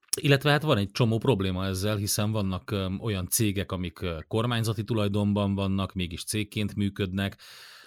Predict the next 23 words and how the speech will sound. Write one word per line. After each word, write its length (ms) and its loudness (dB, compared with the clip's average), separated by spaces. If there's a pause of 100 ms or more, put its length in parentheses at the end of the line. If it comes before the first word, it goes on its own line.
(120)
akkor 420 -2
torzíthat, 760 0
és 400 -4
itt 140 -8
most, 300 -4
ö, 140 -2
nem 220 0
gondolok 380 -2
semmilyen 440 -2
specifikus 680 -6
esetre, 400 -4
de 120 -4
képzeljünk 540 -2
el 100 -2
egy 140 -4
olyan 180 0
országot, 600 -2
ahol 220 -2
mondjuk, 460 -2 (640)
öm, 420 -4
olyan 360 2
jellegű, 600 0 (800)
öm, 680 -6